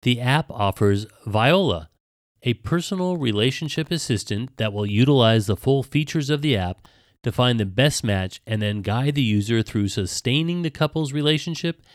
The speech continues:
as it progresses from courtship to marriage. Personally, that one sounds terrifying. But hey,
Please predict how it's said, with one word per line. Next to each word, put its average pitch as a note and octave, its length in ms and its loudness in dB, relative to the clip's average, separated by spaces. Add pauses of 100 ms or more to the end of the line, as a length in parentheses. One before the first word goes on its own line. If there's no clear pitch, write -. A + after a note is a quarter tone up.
(240)
as G#2+ 160 -4
it G#2+ 100 -2
progresses A#2+ 640 -2
from F2+ 300 -4
courtship E3 500 -2
to - 80 -2
marriage. F#2 480 -4 (1160)
Personally, F3+ 420 0
that D3+ 180 2
one C#3+ 160 0
sounds B2 360 -2
terrifying. F#2 640 -2 (440)
But A#2+ 140 6
hey, G#2+ 360 4